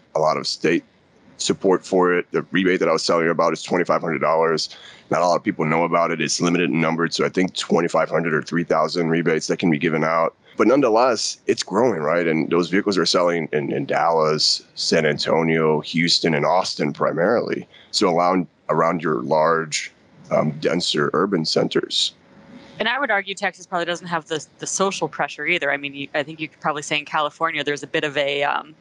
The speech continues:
Speaker 2: social pressure probably
Speaker 1: <laughs>
Speaker 2: to, to
Speaker 1: Yeah.
Speaker 2: adopt some
Speaker 1: Yeah.
Speaker 2: E Vs, at least in the metro-, uh, metropolitan areas. Can we talk about the value chain a little bit, though? I mean, there's gotta
Speaker 1: Sure.
Speaker 2: be,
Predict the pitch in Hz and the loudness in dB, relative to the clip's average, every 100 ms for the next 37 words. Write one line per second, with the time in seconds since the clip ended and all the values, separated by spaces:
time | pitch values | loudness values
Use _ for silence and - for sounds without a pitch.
0 | _ - 349 - 190 151 - - - - | _ -4 0 0 -2 -4 -4 -8 -12 -6
1 | - 139 - 143 - 143 139 _ 165 71 | 0 0 2 0 -2 -4 -10 _ -4 -2
2 | 71 185 143 143 - - - 92 139 139 | 2 2 2 -2 -8 -16 -4 -4 -2 -4
3 | 175 151 143 - 151 139 131 123 131 - | -4 -6 -8 -6 -4 -4 -4 -4 -6 -4
4 | 143 - 131 131 - - - 139 160 135 | -6 -4 -6 -4 -8 -8 -4 -2 -2 -2
5 | - - - - - - - - - - | -2 -4 -8 -10 -8 -6 -8 -10 -16 -2
6 | 320 339 381 - 480 - 320 208 165 196 | 0 4 2 2 2 4 2 2 0 0
7 | - 269 262 269 269 277 294 285 - 254 | -2 -2 -2 -2 0 0 2 2 2 0
8 | 285 294 294 - 302 302 269 | 0 -2 -2 0 2 4 2